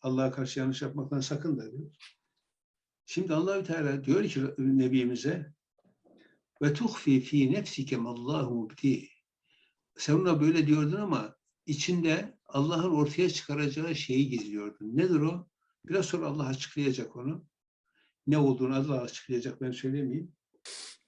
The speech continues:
"Ve takşen nas", insanlardan korkuyordun.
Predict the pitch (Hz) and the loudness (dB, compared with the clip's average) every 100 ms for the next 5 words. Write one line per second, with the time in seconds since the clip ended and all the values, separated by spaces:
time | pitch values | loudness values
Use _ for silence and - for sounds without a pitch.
0 | _ _ - - _ 147 151 185 - 180 | _ _ -20 -20 _ -2 0 0 0 0
1 | 180 196 202 - - _ _ _ 151 147 | 2 -2 -4 -10 -14 _ _ _ 2 4
2 | 147 156 160 165 190 233 - 151 127 117 | 4 2 2 0 -2 -2 -2 -2 -2 -6
3 | 107 - 110 | -8 -12 -18